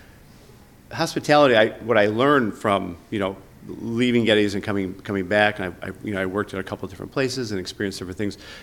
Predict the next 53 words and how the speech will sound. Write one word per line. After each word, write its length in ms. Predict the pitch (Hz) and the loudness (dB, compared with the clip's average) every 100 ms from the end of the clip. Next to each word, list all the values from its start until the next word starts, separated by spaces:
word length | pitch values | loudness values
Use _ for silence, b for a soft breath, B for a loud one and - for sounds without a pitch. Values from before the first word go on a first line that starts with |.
| B | B
You 80 | 120 | 2
know, 80 | 104 | 4
my 140 | 113 | 2
heart 340 | 107 139 135 | 4 4 4
really 340 | 110 110 107 101 | 0 -2 0 2
is 200 | 113 98 | 2 2
in 160 | 107 | -2
hospitality. 680 | 95 92 - 92 95 90 82 | -2 -6 -6 -4 -2 -2 -2
I 120 | 82 | -6
can 160 | 85 95 | -6 -10
kind 260 | - 92 90 | -8 -6 -6
of, 180 | 82 - - | -10 -14 -10
uh, 120 | 92 | -8
express 380 | 92 - 104 92 | -8 -6 -6 -6
that. 100 | 92 | -4
I, 120 | 90 92 | -4 -2
I 100 | 101 | -2
really 320 | 104 123 104 | 0 2 2
gained 260 | 107 104 | 0 0
a 60 | 104 | 0
lot 180 | 98 95 | 0 -2
from 140 | 95 | -6
some 140 | - 92 | -8 -8
other 160 | 90 | -10
places 360 | - 98 90 87 | -10 -10 -10 -10
I 100 | 90 | -8
worked 320 | 98 107 - | -6 -6 -2
at 280 | 101 101 90 | -2 -2 -4
and 100 | 82 - B B B B | -10 -14 B B B B
had 140 | 110 | -6
good 120 | 101 | -6
experiences, 560 | 90 - 107 101 98 92 | -8 -8 -6 -4 -6 -6
but, 240 | 101 95 | -4 -4
um, 300 | 87 87 87 90 - | -6 -10 -10 -12 0
my 100 | 120 | 4
heart's 260 | 127 123 123 | 4 4 0
really 220 | 110 104 | 0 0
in 80 | 92 | -2
hospitality, 580 | 92 101 101 92 92 | -8 -8 -6 -6 -4
mostly 320 | 101 147 165 151 | -2 -2 0 0
because 360 | 120 117 98 | 0 -2 -2
of 100 | 98 | -2
the 80 | 92 | -6
feeling 440 | - 113 104 104 | -4 -2 0 0
you 200 | 95 95 | -2 -4
get, 320 | 87 104 - 107 | -2 -2 -2 -4
or 80 | |
the 80 | 95 | -6
feeling 400 | 95 113 107 101 | -6 -4 -2 -2
that 120 | 95 | -4
we 120 | 98 92 | -4 -4
wanna 260 | 92 90 82 | -4 -8 -10
give 460 | - 98 95 95 | -4 -2 -2 -6